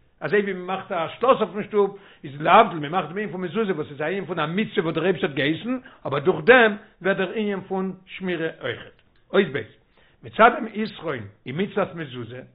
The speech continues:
ווי געזאגט פריער, אז דער גוף המצוה איז א שמירה, איז דער חילוק צווישן דעם אופן הקיום פון מצוות מזוזה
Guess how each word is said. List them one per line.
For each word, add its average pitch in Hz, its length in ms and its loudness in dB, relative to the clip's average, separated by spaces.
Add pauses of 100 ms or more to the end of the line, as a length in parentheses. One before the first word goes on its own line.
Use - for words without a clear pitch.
ווי 147 100 -6
געזאגט 165 300 -2 (100)
פריער, 170 320 0 (360)
אז 151 120 0
דער 160 100 2
גוף 180 240 -2
המצוה 175 640 0 (260)
איז 196 180 0 (100)
א 156 120 -2
שמירה, 131 460 -10 (500)
איז 127 100 -10
דער 151 240 0
חילוק 226 260 -2
צווישן 196 220 -10
דעם 170 120 -8
אופן 196 360 -2
הקיום 190 460 -4
פון 165 200 -8
מצוות 190 280 -4
מזוזה 196 540 -2